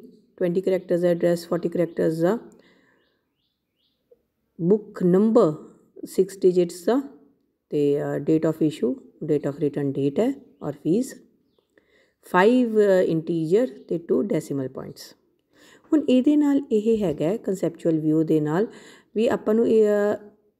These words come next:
ਇਹ ਪਤਾ ਚੱਲ ਜਾਂਦਾ ਵੀ ਇੱਕ ਰਿਕਾਰਡ ਕਿੰਨੀ ਸਪੇਸ ਕੰਜ਼ਿਊਮ ਕਰੇਗਾ।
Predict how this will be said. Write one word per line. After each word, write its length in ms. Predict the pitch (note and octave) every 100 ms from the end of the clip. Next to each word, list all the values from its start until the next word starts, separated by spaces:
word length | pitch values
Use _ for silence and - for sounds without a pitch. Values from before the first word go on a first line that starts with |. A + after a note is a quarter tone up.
| _ _
ਇਹ 100 | A#3+
ਪਤਾ 180 | A#3+ A3+
ਚੱਲ 180 | A3 E3
ਜਾਂਦਾ 200 | D#3+ F#3+
ਵੀ 100 | A#3+
ਇੱਕ 300 | - A3 C#4+
ਰਿਕਾਰਡ 520 | C4 B3 D#3+ F3 A#3 E4 - - _ _
ਕਿੰਨੀ 460 | - F#3 F#3 A3+ C4
ਸਪੇਸ 500 | - F#3+ E3 D#3+ D#3+
ਕੰਜ਼ਿਊਮ 600 | E3+ D3+ D3 D3 G3 D4+ - - _ -
ਕਰੇਗਾ। 420 | F#3+ D#3+ C#3 D3+